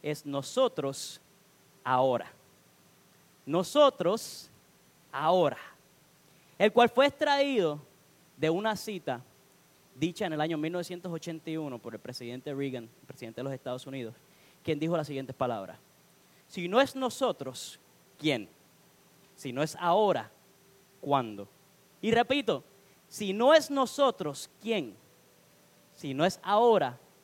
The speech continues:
¿cuándo?". Estas palabras él las dijo con referencia a un cambio que tenía que ocurrir dentro del gobierno en sus responsabilidades fiscales, para que la, el eje-, el gobierno de los Estados Unidos pudiera hacer,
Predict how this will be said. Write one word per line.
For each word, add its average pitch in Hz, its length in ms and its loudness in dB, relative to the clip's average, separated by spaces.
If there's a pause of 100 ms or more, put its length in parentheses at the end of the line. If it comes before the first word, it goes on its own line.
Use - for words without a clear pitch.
(260)
¿cuándo?". 127 440 -2 (640)
Estas 247 200 2
palabras 262 440 6
él 233 120 2
las 240 180 2
dijo 170 360 -4 (640)
con 185 180 0
referencia 202 760 0
a 175 100 2
un 214 160 0
cambio 220 420 0
que 180 100 -4
tenía 175 220 -4
que 190 60 -4
ocurrir 185 380 -4
dentro 165 320 -4
del 160 100 0
gobierno 196 460 -4
en 175 60 -2
sus 180 140 -10
responsabilidades 151 800 -4
fiscales, 151 520 -8 (400)
para 180 220 6
que 180 300 -2 (340)
la, 180 640 2
el 185 200 0
eje-, 190 300 0
el 170 180 4
gobierno 226 440 2
de 240 80 2
los 233 100 0
Estados 220 320 -2
Unidos 220 320 -2
pudiera 180 340 -2
hacer, 208 220 -8